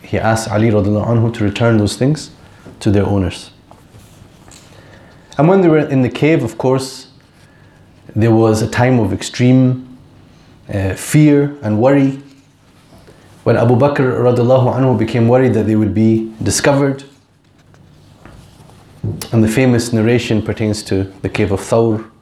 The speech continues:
And some of these, uh, narrations tell us about the,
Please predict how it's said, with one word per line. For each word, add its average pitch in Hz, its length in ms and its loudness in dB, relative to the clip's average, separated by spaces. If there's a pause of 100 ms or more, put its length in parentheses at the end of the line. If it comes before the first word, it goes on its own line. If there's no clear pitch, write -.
(2500)
And 110 120 0
some 120 200 2
of 104 140 0
these, 104 360 0
uh, 90 380 0 (1200)
narrations 110 560 0
tell 107 240 0
us 101 160 -4
about 95 320 -2
the, - 80 -6